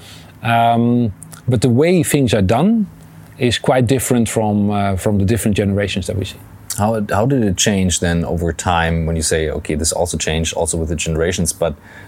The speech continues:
Speaker 2: maybe something that happened when you started to enter that field of sustainability that also changed in the organization? I mean, we will definitely talk about the building as well and how people communicate here, but,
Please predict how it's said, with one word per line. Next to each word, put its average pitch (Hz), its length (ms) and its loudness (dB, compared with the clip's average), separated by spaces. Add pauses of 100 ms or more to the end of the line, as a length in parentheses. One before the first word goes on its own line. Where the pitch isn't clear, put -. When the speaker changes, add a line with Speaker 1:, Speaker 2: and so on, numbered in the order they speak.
(100)
Speaker 2:
maybe 90 300 0
something 85 760 0 (180)
that 87 140 0
happened 92 460 2
when 85 180 0
you 82 60 -2
started 82 400 -2
to 80 280 -4
enter 90 280 -2
that 80 160 -2 (420)
field 98 360 0
of 82 160 -2
sustainability 95 720 0
that 85 120 0
also 85 460 -2
changed - 520 -6 (240)
in 87 120 -4
the 85 100 -4
organization? 82 560 -2
I 82 60 -6
mean, 87 240 -2
we - 20 -2
will 85 120 -2
definitely 87 360 -4
talk 85 200 -4
about 87 300 -4 (400)
the 85 80 -4
building 90 360 0
as 78 120 -2
well 92 300 0
and 85 140 -4
how 85 80 -4
people 85 260 -4
communicate 92 540 -2
here, 87 220 -4
but, 85 200 -4